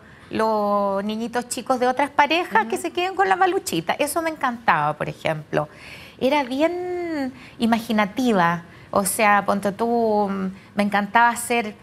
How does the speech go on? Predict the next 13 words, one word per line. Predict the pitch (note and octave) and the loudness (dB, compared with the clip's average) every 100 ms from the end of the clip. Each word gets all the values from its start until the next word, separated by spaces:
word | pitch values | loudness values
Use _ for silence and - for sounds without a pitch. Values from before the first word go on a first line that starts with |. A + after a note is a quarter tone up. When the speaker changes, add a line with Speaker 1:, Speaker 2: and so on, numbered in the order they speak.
| - - | -12 0
Speaker 1:
altares | G#3 G#3 C4 C4 B3 | 0 4 4 4 2
enormes, | A3+ B3 C4 A3 G3 F#3+ F#3 F#3 F#3 - | 2 4 6 4 2 0 0 -2 -6 -12
con | - G#3+ | -2 -2
flores, | G3+ A3+ A3+ A#3+ A3+ A3 G#3+ G3 G3+ G3 F#3+ | -2 0 4 6 6 4 4 2 0 0 -4
<laughs> | - | -2
con, | G3 F#3+ | 0 2
era | A3 A3+ | 0 0
muy, | A#3 C#4+ D#4+ D#4+ D#4 D4+ | 0 0 0 -2 -4 -2
me | C4 | -2
gustaba | A#3 - B3+ B3 | -2 0 0 0
mucho | A#3+ B3 B3 | -2 -4 -2
la | A#3 | -2
naturaleza, | G#3+ G3+ G3 G3 C4 C4+ B3 G#3+ - A3 G3+ G3 F#3+ | -2 -2 -4 0 2 4 2 -2 -4 0 2 2 -2